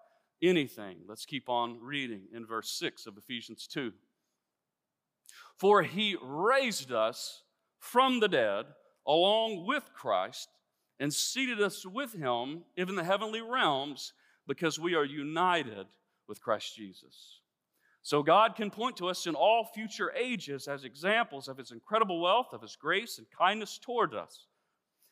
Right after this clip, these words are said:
as shown in all he has done for us who are united with Christ.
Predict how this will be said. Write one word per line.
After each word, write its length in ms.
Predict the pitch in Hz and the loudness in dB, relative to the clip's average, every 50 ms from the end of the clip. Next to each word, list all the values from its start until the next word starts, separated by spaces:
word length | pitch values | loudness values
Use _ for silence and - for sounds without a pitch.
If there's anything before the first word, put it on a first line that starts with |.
| _ _ | _ _
as 120 | 110 110 110 | -4 -2 -2
shown 320 | - - 151 151 156 147 | -2 -2 0 0 0 -2
in 80 | 139 135 | -2 0
all 220 | 139 151 170 170 | 2 2 2 2
he 100 | 151 156 | 0 -4
has 140 | 147 143 135 | -8 -8 -4
done 200 | 151 160 156 147 | -4 -4 -4 -4
for 260 | - - 156 170 180 | -6 -8 -6 -4 -4
us 160 | 180 160 - | -4 -4 -6
who 120 | - 151 139 | -10 -10 -8
are 80 | 127 | -8
united 400 | 120 123 127 135 139 139 139 135 | -8 -6 -4 -4 -4 -4 -4 -6
with 240 | 120 120 120 - _ | -8 -12 -12 -12 _
Christ. 520 | - 156 151 147 127 104 - - - - | 0 4 6 6 6 4 2 -10 -20 -20